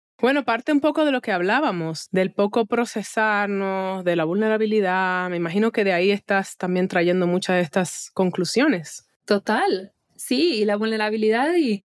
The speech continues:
Speaker 2: también poder crear desde esa vulnerabilidad, poder hacer desde esa vulnerabilidad y decir, no sé, ponele que estuviésemos haciendo este podcast ahora y yo te dijera, "Bueno, Laura, estoy con un poco de dolor, podemos ir un poco más tranquilas", poder comunicar eso,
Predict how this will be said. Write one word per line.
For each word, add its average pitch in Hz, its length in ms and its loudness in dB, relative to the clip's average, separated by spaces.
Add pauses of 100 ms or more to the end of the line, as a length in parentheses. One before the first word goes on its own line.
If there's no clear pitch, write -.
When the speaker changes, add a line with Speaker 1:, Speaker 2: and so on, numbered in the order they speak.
(340)
Speaker 2:
también 240 460 0
poder 247 400 -2
crear 220 420 0
desde 175 220 -6
esa 165 180 -4
vulnerabilidad, 160 800 -4
poder 190 380 -2
hacer 226 460 -2
desde 175 200 -8
esa 170 180 -4
vulnerabilidad 170 760 -2
y 240 60 2
decir, 220 480 0 (320)
no 208 100 -2
sé, 202 420 -2
ponele 190 340 -2
que 196 60 -2
estuviésemos 202 480 0
haciendo 214 340 2
este 185 400 -2
podcast 285 500 0
ahora 262 380 0
y 247 100 -2
yo 233 120 -2
te 233 80 -2
dijera, 240 340 0
"Bueno, 247 600 -2 (420)
Laura, 240 380 0
estoy 226 220 -6
con 269 120 2
un 240 100 0
poco 226 260 2
de 220 80 2
dolor, 208 500 2
podemos 208 460 0
ir 214 120 2
un 208 80 2
poco 202 200 0
más 196 160 -4
tranquilas", 190 640 -2
poder 247 280 0
comunicar 233 760 0
eso, 175 420 -6